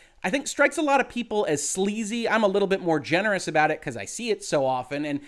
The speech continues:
you're trying to avoid answering the question directly because your history is that you have closed these places. You have separated philosophically and business-wise from your Japanese origins at PlayStation. And yet you have Hermen Hulst here say, "Hey, it struck me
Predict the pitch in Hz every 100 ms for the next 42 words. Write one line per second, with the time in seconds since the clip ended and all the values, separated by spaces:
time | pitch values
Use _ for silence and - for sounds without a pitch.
0 | - - 214 262 320 302 214 185 208 190
1 | 190 180 170 - 160 - 151 196 269 180
2 | 147 143 160 156 147 320 - 190 160 185
3 | - - - 233 202 208 185 147 151 -
4 | 135 127 113 - - - 202 - 190 220
5 | 233 - 220 214 185 160 139 123 - -
6 | - 226 - - 180 190 226 233 233 226
7 | 202 180 147 170 233 214 185 - 151 139
8 | 135 - - 196 240 226 - - 208 185
9 | 151 175 180 202 190 180 175 175 262 185
10 | 139 117 113 147 143 - 143 127 139 120
11 | - 107 - - - - 165 180 254 208
12 | 180 196 190 196 175 196 202 175 156 151
13 | 202 175 139 - - 233 - 190 113